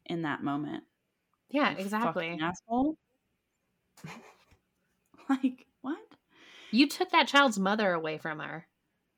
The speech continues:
Speaker 2: Are you
Speaker 1: Yeah.
Speaker 2: kidding me?
Speaker 1: Yeah,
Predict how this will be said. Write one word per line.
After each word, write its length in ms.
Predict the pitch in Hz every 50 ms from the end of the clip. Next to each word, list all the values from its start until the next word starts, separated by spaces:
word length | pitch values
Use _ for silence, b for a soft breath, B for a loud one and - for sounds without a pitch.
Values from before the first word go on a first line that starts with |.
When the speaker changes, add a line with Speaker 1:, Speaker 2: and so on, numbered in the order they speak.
| _ _ _ _ _ _ _ _ _ _ _ _ _ _ _ _ _ _ _ - -
Speaker 2:
Are 80 | 214 214
you 80 | 233
Speaker 1:
Yeah. 100 | 220 214 -
Speaker 2:
kidding 300 | 175 180 185 190 214 233
me? 360 | 247 269 285 285 285 277 277 _ _ _ _ _ _ _ _ _ _ _ _ _ _ _ _ _ _ _ _ _ _ _ _ _ _ _ _ -
Speaker 1:
Yeah, 180 | 160 143 147